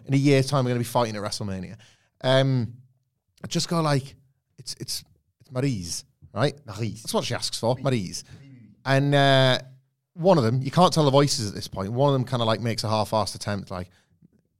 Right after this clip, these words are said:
Speaker 1: "Maryse." And then the other one seems to either A, mock their attempt, or B, mock her asking to have her name pronounced properly and goes, "Blah, blah, blah, blah, blah, blah." <laughs>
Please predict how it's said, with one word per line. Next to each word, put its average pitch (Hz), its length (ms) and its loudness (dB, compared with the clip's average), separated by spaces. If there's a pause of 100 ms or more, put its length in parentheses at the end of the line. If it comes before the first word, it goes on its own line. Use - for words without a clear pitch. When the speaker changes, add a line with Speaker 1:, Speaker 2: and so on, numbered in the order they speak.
Speaker 1:
"Maryse." 110 460 -2 (260)
And 139 120 2
then 165 100 8
the 170 100 8
other 185 140 8
one 113 360 2 (140)
seems 156 280 0
to 156 140 0
either 165 280 2
A, 196 360 4 (120)
mock 185 420 2 (140)
their 170 200 6
attempt, 117 500 0 (160)
or 147 140 0
B, 127 360 4 (120)
mock 151 240 0
her 143 260 6
asking 139 280 0
to 139 60 -4
have 135 80 0
her 127 60 0
name 131 160 2
pronounced 110 260 -4
properly 107 220 -6
and 104 60 -4
goes, 104 200 0 (400)
"Blah, 156 160 8
blah, 151 160 10
blah, 131 120 6
blah, 120 180 2
blah, 107 180 0
blah." 90 260 -4 (600)
<laughs> 285 80 2